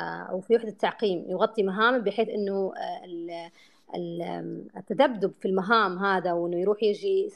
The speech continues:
إلا يصير بريك داون في ال-، في ال-، آه، لي-، يؤدي إلى العدوى لا سمح الله. فعشان كده إحنا لا-، دائمًا نقول assigned، آه، في المنطقة نفسها healthcare workers responsible على المنطقة نفسها يؤدي جميع إجراءات الخاصة بالتعقيم، آه، في وحدة التعقيم.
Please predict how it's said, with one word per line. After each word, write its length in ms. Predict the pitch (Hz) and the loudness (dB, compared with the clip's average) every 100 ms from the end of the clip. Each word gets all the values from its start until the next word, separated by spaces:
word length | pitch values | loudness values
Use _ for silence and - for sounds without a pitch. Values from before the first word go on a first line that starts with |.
| - | 2
إلا 140 | 311 | 4
يصير 240 | 262 - 226 | 4 4 0
بريك 240 | 233 226 - | 2 2 2
داون 260 | 226 208 | 2 0
في 80 | 190 | -6
ال-، 240 | 185 175 170 - | -8 -8 -10 -14
في 40 | |
ال-، 340 | 175 170 170 175 _ _ _ - - | -14 -10 -12 -12 _ _ _ -14 -6
آه، 720 | 180 175 - - - - 190 | -4 -2 -4 -6 -8 -6 -4
لي-، 500 | - 185 - - 202 | -2 -2 2 2 4
يؤدي 280 | 202 247 202 | 4 4 6
إلى 60 | 214 | 4
العدوى 400 | 165 196 160 156 | 2 0 0 -4
لا 60 | |
سمح 300 | 160 175 - | -2 -4 -4
الله. 240 | 180 175 185 | -6 -8 -8
فعشان 280 | 175 226 | -6 -2
كده 120 | 208 220 | 2 2
إحنا 100 | 226 | 4
لا-، 260 | 220 214 | 4 4
دائمًا 240 | 226 214 196 | 4 4 2
نقول 380 | 190 202 214 | 2 4 4
assigned، 760 | 208 - 208 190 190 196 190 - | 0 -6 -2 0 0 -2 -6 -8
آه، 220 | 180 170 - | -8 -8 -4
في 60 | |
المنطقة 440 | 190 196 202 196 180 | -2 -2 -4 -4 -4
نفسها 520 | 196 - 247 277 277 - | -4 -4 -2 0 -2 -4
healthcare 280 | 196 202 - | -6 -6 -4
workers 380 | 190 214 294 302 | -2 2 2 2
responsible 640 | - 226 - 226 220 196 | -2 -14 -2 0 0 -2
على 60 | 165 | -2
المنطقة 320 | 190 208 185 | -2 -2 0
نفسها 300 | 208 226 285 | -2 0 2
يؤدي 320 | 233 - 185 | 2 2 -4
جميع 300 | 196 196 202 | -2 0 0
إجراءات 380 | 175 180 - 190 | -2 -2 0 0
الخاصة 480 | - 196 190 196 190 - - _ - | -2 -4 -2 -2 -4 -6 -20 _ -12
بالتعقيم، 680 | 208 208 208 202 196 190 202 | -6 -6 -4 -2 -2 -2 -4
آه، 240 | 180 165 165 | -6 -8 -6
في 160 | 202 180 | -4 -2
وحدة 200 | 185 196 | -2 -4
التعقيم. 480 | - 151 - - | -4 -8 -8 -10